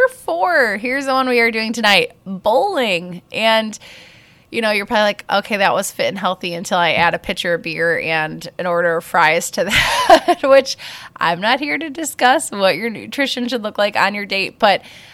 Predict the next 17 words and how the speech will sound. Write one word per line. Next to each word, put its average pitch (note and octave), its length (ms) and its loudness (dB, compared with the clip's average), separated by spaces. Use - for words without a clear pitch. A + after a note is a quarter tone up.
uh, - 300 4
no, D#4 280 4
it, A3 220 0
in F#4 200 -4
general, B3+ 720 2
n-, A3 220 -2
all B3+ 180 6
of B3+ 80 4
these, A#3 300 -6
as A3+ 180 2
we A3 120 -2
work G3 220 -6
through G#3+ 140 -6
the F#3+ 100 -2
list, F3+ 320 -2
are F3+ 140 -2
not, F3 540 0